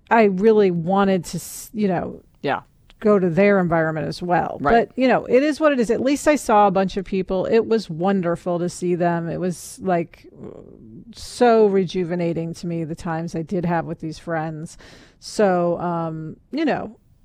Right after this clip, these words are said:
Speaker 1: that
Speaker 2: Yeah.
Speaker 1: was wonderful. But I just wish I'd made more of an effort and done more of it.
Speaker 2: Well, I, I think you point out there's something that I, I often encounter too, which is, like, if you have a, a span of time, like the summer or spring break, you think there's so much time.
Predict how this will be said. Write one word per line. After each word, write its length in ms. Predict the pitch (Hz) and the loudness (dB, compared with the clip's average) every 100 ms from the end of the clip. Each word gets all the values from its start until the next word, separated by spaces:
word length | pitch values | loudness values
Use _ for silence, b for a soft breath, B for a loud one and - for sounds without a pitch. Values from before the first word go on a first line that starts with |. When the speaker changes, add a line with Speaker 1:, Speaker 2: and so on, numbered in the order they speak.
| _ | _
Speaker 1:
that 280 | 196 190 233 | -2 2 4
Speaker 2:
Yeah. 20 | |
Speaker 1:
was 200 | 185 175 | 2 -4
wonderful. 580 | 214 233 165 - - - | -2 -2 -4 -8 -14 -10
But 100 | 208 | 0
I 60 | 202 | 0
just 240 | 190 185 | 0 -2
wish 260 | 196 190 - | -2 -2 -2
I'd 220 | 175 175 | -4 -2
made 220 | 170 170 | -2 -4
more 360 | 160 175 190 208 | -2 0 2 2
of 80 | 202 | 2
an 100 | 185 | 0
effort 500 | 160 - 156 151 - b b b b b 208 | -2 -4 -6 -6 -10 b b b b b -2
and 200 | 190 151 | -2 0
done 240 | 180 170 | -2 -2
more 340 | 160 156 156 143 | -4 -4 -6 -6
of 180 | 151 | -8
it. 260 | - - - - | -10 -14 -16 0
Speaker 2:
Well, 160 | 165 | 2
I, 140 | - 165 185 | 2 2 0
I 60 | |
think 200 | 151 175 | 0 -2
you 100 | 170 | -2
point 220 | 151 165 147 | -4 -2 0
out 120 | 131 | 0
there's 160 | 131 | -4
something 280 | - 135 135 | -4 -4 -4
that 200 | 123 117 | -4 -4
I, 220 | - - - - | -6 -8 -10 -2
I 200 | 147 151 | 2 4
often 300 | 147 - 143 | 2 0 -6
encounter 400 | 135 139 131 135 | -4 -4 -4 -6
too, 300 | - 151 139 | -4 -2 -2
which 160 | 131 | -4
is, 100 | 139 | -4
like, 180 | 139 131 | -4 -4
if 100 | 143 | -2
you 120 | 165 | 0
have 140 | 160 147 | 0 -2
a, 60 | - | -4
a 20 | |
span 400 | 135 - 156 147 | -6 0 2 2
of 80 | 143 | 0
time, 260 | 147 135 131 | -2 -2 -2
like 180 | 127 | -4
the 80 | 147 | -6
summer 520 | - 269 262 170 123 127 | -4 -2 0 2 0 0
or 160 | 135 | -2
spring 300 | 127 - 208 | -2 -4 -2
break, 240 | 214 175 160 | 0 -2 -4
you 60 | |
think 180 | 170 156 B B - | -6 -6 B B 0
there's 160 | 170 | 0
so 240 | - - 233 | 2 2 4
much 240 | 220 185 | 2 -2
time. 680 | - 170 180 160 143 139 139 | -6 -4 -2 -2 -2 -2 -4